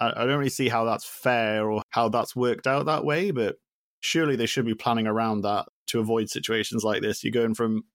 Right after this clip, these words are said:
the most competitive league in all of Europe, in the Premier League, by the way, not Champions League,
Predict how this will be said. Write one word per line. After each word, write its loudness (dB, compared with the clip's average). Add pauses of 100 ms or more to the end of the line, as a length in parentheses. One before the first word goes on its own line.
the 2
most 0
competitive 0
league 2
in 2
all 0
of 0
Europe, 0 (1000)
in 2
the -2
Premier -2
League, -4
by 0
the -2
way, -2
not -4
Champions -4
League, -2